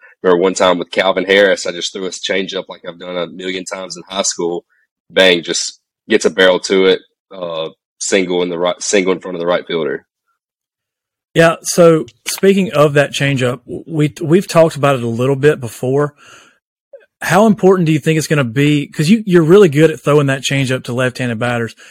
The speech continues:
Speaker 2: How important do you think it's gonna be for you to be able to establish that to a righty?
Speaker 1: Yeah, that, that's what I've really been working on with Coach Laff and Coach B, is getting it where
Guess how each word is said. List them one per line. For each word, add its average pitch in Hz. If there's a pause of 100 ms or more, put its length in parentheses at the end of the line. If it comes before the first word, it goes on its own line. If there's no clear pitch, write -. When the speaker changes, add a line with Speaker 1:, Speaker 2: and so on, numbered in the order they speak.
(120)
Speaker 2:
How 165
important 170
do 151
you 131
think 147
it's 123
gonna 139
be 135
for -
you 131
to -
be 135
able 127
to 127
establish 127
that 131
to 139
a 120
righty? 120 (1200)
Speaker 1:
Yeah, 107
that, 117
that's 120
what 131
I've 98
really 110
been 98
working 92
on 87
with 85
Coach 90
Laff 87
and 90
Coach 87
B, 87
is 87
getting 92
it 85
where 87